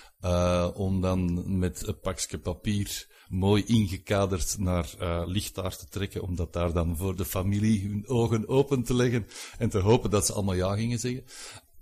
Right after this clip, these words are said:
Tegenwoordig natuurlijk gebeurt het allemaal veel sneller. Tegenwoordig tekent je alles op een computer en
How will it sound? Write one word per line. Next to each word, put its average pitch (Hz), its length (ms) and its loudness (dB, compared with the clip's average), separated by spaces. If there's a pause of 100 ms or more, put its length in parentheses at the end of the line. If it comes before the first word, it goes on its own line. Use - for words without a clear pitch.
Tegenwoordig 87 600 -2
natuurlijk 92 720 -6 (140)
gebeurt - 440 -8
het 78 120 -6
allemaal 78 300 -4
veel 90 520 0
sneller. 95 420 -2
Tegenwoordig 80 480 -4
tekent 76 340 -8
je - 100 -12
alles 76 280 -6
op 71 140 -6
een 76 80 -4
computer 85 600 -4
en 80 340 -4